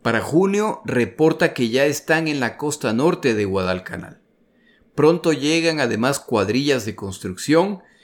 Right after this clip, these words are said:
incluyendo equipo pesado y centena de infantes de marina japoneses. Se ve que el proyecto planeado es grande. Los japoneses descubren sus transmisiones radiales, por lo que inmediatamente se despachan exploradores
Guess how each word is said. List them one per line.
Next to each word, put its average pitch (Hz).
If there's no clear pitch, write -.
incluyendo 110
equipo 123
pesado 160
y 135
centena 139
de 143
infantes 127
de 120
marina 113
japoneses. 123
Se -
ve 104
que 147
el 135
proyecto 139
planeado 120
es 107
grande. 90
Los 113
japoneses 156
descubren 180
sus 143
transmisiones 117
radiales, 135
por 120
lo 107
que 117
inmediatamente 135
se 117
despachan 117
exploradores 113